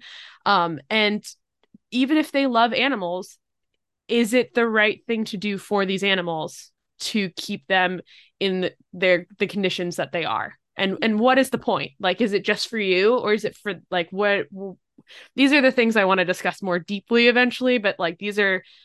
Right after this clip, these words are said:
things I hope we can keep in mind, is that these, I think everyone comes in with their own sort of perspective on it.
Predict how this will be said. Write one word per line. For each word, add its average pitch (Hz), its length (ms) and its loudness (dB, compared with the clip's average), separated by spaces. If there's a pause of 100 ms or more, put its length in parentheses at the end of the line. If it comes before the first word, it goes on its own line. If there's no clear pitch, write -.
(280)
things 226 240 2
I 190 160 2
hope 190 220 -6
we 202 100 -6
can 190 140 -6
keep 202 240 -6
in 185 120 -2
mind, 175 360 0
is 170 100 -6
that 180 220 -2 (300)
these, 208 240 -2 (240)
I 220 140 0
think 208 160 2
everyone 196 300 0
comes 185 280 -4
in 185 120 -2
with 180 180 -4
their 175 240 -2
own 175 240 -2
sort 185 260 -6
of 175 200 -2
perspective 202 640 0
on 233 220 4
it. 247 200 -2